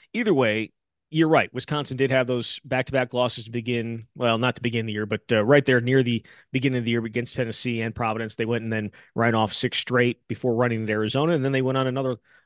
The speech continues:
uh, winning streak. So they certainly, uh, have the ability to bounce back. And this week, this, this coming week,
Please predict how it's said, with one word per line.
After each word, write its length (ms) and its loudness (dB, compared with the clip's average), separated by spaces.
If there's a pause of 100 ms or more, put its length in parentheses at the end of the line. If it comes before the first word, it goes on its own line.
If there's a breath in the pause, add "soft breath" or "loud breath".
uh, 260 -2
winning 260 -2
streak. 340 -4
So 260 2 (400 loud breath)
they 80 6
certainly, 580 0
uh, 260 -2 (140)
have 240 2
the 120 0
ability 460 -2
to 120 -8
bounce 280 -6
back. 300 -4
And 220 -8
this 220 -2
week, 240 -2
this, 320 -6
this 160 -6
coming 340 0
week, 260 -4